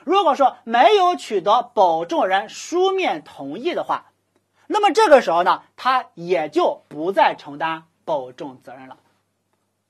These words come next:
一定得取得同意啊，一定，因为有约定嘛，因为有约定嘛，对吧？哎，约定好了不能转让。现在呢，你想要转让的话，一定得取得我的书面同意，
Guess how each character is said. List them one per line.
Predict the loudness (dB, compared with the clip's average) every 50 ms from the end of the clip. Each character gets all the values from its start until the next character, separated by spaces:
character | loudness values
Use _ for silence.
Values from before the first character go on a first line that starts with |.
| _ _ _ _ _
一 | -14 -6 -2 0 2 4
定 | 4 4 4
得 | 4 2 2
取 | 0 -2 -6 -4
得 | -4 -4
同 | -4 -6 -8 -12 -10
意 | -10 -12 -14 _ -10
啊， | -8 -8 -8
一 | -8
定， | -8 -8 -6
因 | -4 -2
为 | 0 2
有 | 2 0 0
约 | 0 -2 -2 -2
定 | -2 -4 -6
嘛， | -6 -8 -10 _
因 | -12 -8 -6
为 | -6
有 | -6 -6 -6
约 | -6 -8 -8
定 | -8 -10 -10
嘛， | -12 -14 _
对 | -4 0
吧？ | 0 0 0 0 -4 _ _ _ -2
哎， | -2 -2 -2 -2
约 | -4 -4 -2 -2
定 | 0 0 -2 -2
好 | 0 -2 -2
了 | -2
不 | -4 -4 -6 -6
能 | -6 -6 -6
转 | -8 -6 -6
让。 | -6 -8 -10 _ _ _ _ _ _
现 | -2 2 2
在 | 4
呢， | 6 6 4 4 4
你 | 2 2 4
想 | 6 6 8
要 | 8 8
转 | 6 4 2 0 0
让 | 0 -2
的 | -2
话， | -4 -6 -8 -10
一 | -10 -8 -6 -6
定 | -4 -4 -4 -4
得 | -4 -4 -6
取 | -8 -10 -12 -8 0
得 | 2 2 2
我 | 2 -2 -8
的 | -12 -14
书 | -16 -14 -12 -12 -10
面 | -8 -8 -10
同 | -10 -12 -16 -14
意， | -14 -16